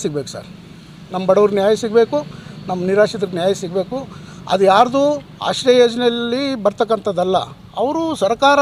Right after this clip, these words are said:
ಅದನ್ನು ತಗೊಂಡವ್ರೆ, ಅವ್ರ ಪಾಪ ಅವ್ರಿಗೆ ಕೊಡ್ತಕ್ಕಂಥದ್ದು. ಇವತ್ತು ನಲ್ವತ್ತು ವರ್ಷ ಬೇಕಾ ಸರ್? ದಯವಿಟ್ಟು ಇದನ್ನು, ಆ,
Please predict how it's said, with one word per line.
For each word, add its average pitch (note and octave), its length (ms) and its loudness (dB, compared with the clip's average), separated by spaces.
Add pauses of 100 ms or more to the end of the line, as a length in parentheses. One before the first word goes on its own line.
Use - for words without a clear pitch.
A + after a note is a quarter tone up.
ಅದನ್ನು A#3 240 -4
ತಗೊಂಡವ್ರೆ, B3+ 420 2 (500)
ಅವ್ರ C4+ 140 4 (140)
ಪಾಪ C4 140 4 (120)
ಅವ್ರಿಗೆ A#3+ 240 2
ಕೊಡ್ತಕ್ಕಂಥದ್ದು. A3 720 0
ಇವತ್ತು A3+ 220 2
ನಲ್ವತ್ತು A#3 320 0
ವರ್ಷ A3 120 -4 (120)
ಬೇಕಾ E3+ 240 -4
ಸರ್? A3 140 -8 (920)
ದಯವಿಟ್ಟು A#3+ 420 2 (640)
ಇದನ್ನು, G#3+ 300 0 (800)
ಆ, A3+ 40 0